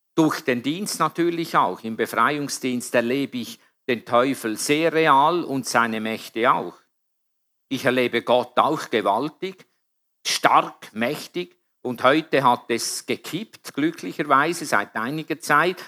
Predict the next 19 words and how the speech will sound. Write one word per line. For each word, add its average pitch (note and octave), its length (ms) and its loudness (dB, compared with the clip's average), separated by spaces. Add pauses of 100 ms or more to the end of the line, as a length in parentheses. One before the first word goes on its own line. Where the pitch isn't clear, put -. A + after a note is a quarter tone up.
(100)
wo B2+ 140 0
ich A#2 240 -4
Gott D3+ 400 -2
mehr D3 280 0
erlebe. D#3 540 2
Aber B2 200 2
es - 180 -2
gab E3+ 320 -2
Zeiten, E3+ 540 0
wo C#3 120 -2
ich C3 140 -6
diesen C#3 400 -6
Feind D3+ 540 -2 (360)
enorm C#3 760 4
erlebte, A#2 520 0
auch C3+ 160 0
in C3 140 -2
meinem B2 340 2
Umfeld. A2+ 540 -6